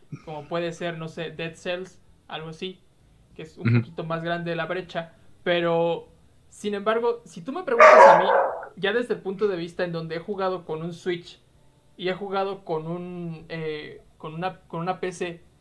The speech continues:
Speaker 1: al lado, aún, o sea, al lado de que... De que, pues, sea físico o sea digital,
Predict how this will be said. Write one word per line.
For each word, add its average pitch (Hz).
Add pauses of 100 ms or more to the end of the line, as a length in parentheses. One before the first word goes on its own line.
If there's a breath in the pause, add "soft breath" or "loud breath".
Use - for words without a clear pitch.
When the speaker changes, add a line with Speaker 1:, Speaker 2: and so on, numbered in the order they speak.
(380)
Speaker 1:
al 180
lado, 240 (260)
aún, 196
o 170
sea, 160
al 160
lado 202
de 185
que... 156 (140)
De 156
que, 151 (480)
pues, 160
sea 185
físico 196
o 165
sea 175
digital, 190